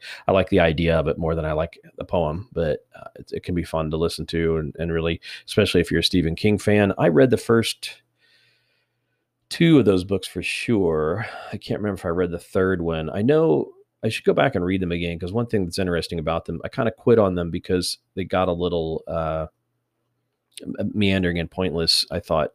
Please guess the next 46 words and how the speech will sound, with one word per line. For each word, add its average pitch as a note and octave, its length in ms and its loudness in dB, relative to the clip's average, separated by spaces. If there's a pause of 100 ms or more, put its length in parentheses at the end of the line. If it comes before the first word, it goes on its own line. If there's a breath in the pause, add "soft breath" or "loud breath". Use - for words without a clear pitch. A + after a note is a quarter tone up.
(120)
eh, E2 220 -4
somewhere F2 360 2
in D2+ 140 -2
there. D#2+ 240 -2
But E2+ 160 -2
I F#2 140 4
also C3+ 320 2
understand F#2+ 560 0 (420 loud breath)
that F#2+ 120 2
he G#2 100 4
was F#2+ 180 4
writing B2 300 6
them G2 100 4
at F#2 80 -2
the F#2 80 0
time G2 300 -2
that F2 100 0
he F#2 80 0
had F2+ 220 0
major F#2+ 400 2
alcohol D2+ 640 -2
problems, E2 640 0
and, F2 440 -2 (240)
uh, E2 400 0 (580)
the G#2+ 160 2
series B2 480 6
kind A2 300 2
of F2+ 80 -2
follows G2 800 0 (680 loud breath)
his F#2+ 220 0
progression. F2 800 -2
Uh, F2+ 360 0
so F#2 200 4
it F2 100 4
starts G2+ 420 2
with, F#2+ 280 0
starts A2 340 2
at G2 80 -2
the G2 80 -2
kind G2 180 0
of E2+ 60 -2
height F#2 300 0
of E2+ 260 -4
his F2 320 -2
early F#2+ 300 2
career. E2 560 -2